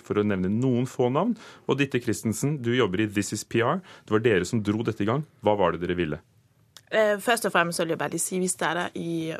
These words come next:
Speaker 2: morgen
Speaker 1: Det var i morgen,
Speaker 2: tidlig.
Speaker 1: ja. Så det var
Speaker 2: Ja, og
Speaker 1: riktig.
Speaker 2: onsdag. Det var riktig først. Vi, eh, vi bygger op i dag, men vi gør det, vi starter i morgen klokken tolv.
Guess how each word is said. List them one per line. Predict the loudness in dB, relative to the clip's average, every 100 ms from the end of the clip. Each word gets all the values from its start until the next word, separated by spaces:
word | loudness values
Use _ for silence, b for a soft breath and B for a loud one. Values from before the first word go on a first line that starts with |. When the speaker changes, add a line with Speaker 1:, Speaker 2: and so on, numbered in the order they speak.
| -8
Speaker 2:
morgen | -6 -4 -2 0
Speaker 1:
Det | 2
var | 4 6
i | 8
morgen, | 10
Speaker 2:
tidlig. | 8
Speaker 1:
ja. | 6 4 4 6
Så |
det | 6
var | 6 6
Speaker 2:
Ja, | 6
og | 6
Speaker 1:
riktig. | 8
Speaker 2:
onsdag. | 8 6 4 2 0 0
Det | 4 6
var | 6
riktig | 4 2 0
først. | 0 0 -2 -14 B B B -2
Vi, | 2 6 6
eh, | 6 6 4 2 0 -2
vi | -2 0
bygger | 2 4
op | 4 4
i | 4
dag, | 2 0 B B B B B B
men | 2 2
vi | 4
gør | 4 4
det, | 2 -2
vi | -2
starter | 2 4 4
i |
morgen | 4 0 0
klokken | -2 0
tolv. | 2 2